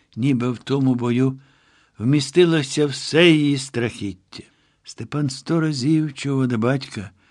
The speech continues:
як його взводі довелося брати висоту майже наосліп вночі, і бігли під гору, коли не видно ні ворога, ні своїх, лиш смерть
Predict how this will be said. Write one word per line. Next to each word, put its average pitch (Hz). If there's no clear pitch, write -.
як 170
його 160
взводі 135
довелося 147
брати 139
висоту 131
майже 135
наосліп 131
вночі, 123
і 110
бігли 98
під 95
гору, 123
коли 165
не 147
видно 123
ні 113
ворога, 127
ні 117
своїх, 117
лиш 117
смерть 113